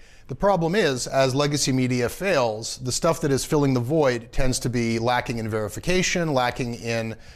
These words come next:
just, like, basic journalistic standards.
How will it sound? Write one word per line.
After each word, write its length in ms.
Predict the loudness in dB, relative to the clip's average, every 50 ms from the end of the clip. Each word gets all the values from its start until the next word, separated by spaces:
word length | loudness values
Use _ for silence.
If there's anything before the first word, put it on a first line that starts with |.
| -6
just, 220 | -2 -2 -2 0 2
like, 260 | 0 0 0 0 0
basic 560 | 0 2 2 2 0 0 -2 -4 -8 -8 -4
journalistic 520 | 0 0 2 2 2 0 0 -2 -4 -4 -4
standards. 560 | -2 -2 0 0 0 -2 -2 -4 -6 -12